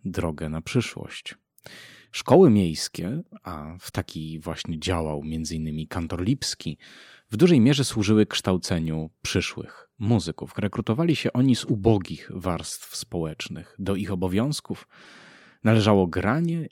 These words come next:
i śpiewanie pod kierunkiem kantora, a za to mieli zagwarantowany wikt i opierunek w znajdującym się przy szkole alumnacie. A także dostawali oni niewielkie,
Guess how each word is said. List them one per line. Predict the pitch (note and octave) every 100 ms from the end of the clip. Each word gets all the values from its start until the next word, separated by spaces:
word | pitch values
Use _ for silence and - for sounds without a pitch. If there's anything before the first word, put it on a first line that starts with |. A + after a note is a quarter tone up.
| -
i | G#2 G#2 G2 -
śpiewanie | - - - G#2 F#2+ F2+ C#2+ D2
pod | - - -
kierunkiem | F2+ D#2 D#2 - D2+ F2
kantora, | - F2 - D#2 - G2 E3+ _ - - - - - _
a | C#3
za | E3
to | F#3 F3
mieli | B2 D#3+ C3 F#2+
zagwarantowany | G2+ G#2+ A2 A2 G#2+ F#2 F#2+ G2 F#2+ F#2 _ _ _
wikt | - E2+ F2 - - -
i | G#2+
opierunek | E2 - A2 B2 C#2+ C#2+ -
w | F2+
znajdującym | F#2 F#2+ F2+ G2 G2 G2
się | - D2+ D2+ D#2+
przy | - F2+
szkole | - D2+ D2 D2 -
alumnacie. | F2 E2 E2+ E2 D#2+ D2 - - _ -
A | D#3
także | G#3 G3 G#3+ G3 - _ -
dostawali | C#3+ C3+ B2+ G2+ A2 A#2+
oni | F#2+ F#2+ F#2+
niewielkie, | F#2+ G2+ F#2+ E2+ D#2 - D#2